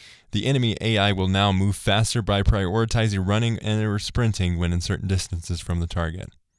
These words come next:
They increased the running slash movement speed when strafing and running backwards.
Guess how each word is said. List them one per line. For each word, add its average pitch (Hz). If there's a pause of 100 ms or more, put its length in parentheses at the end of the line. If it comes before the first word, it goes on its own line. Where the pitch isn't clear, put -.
(600)
They 95
increased 90
the 85
running 92 (520)
slash -
movement 123
speed 120
when 90
strafing 104
and 82
running 87
backwards. 98